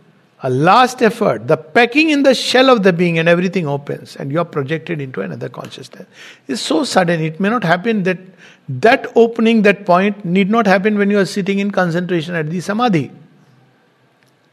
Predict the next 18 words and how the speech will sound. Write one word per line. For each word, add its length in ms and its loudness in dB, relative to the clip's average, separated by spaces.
It 180 2
may 80 4
happen 360 2
very 220 6
randomly 800 4
in 120 0
a 60 2
place 380 2
where 120 2
you 240 2
are 120 4
ready 320 4
and 180 0
inwardly 460 2
something 320 -4
is 120 -2
going 260 -2
on. 300 -4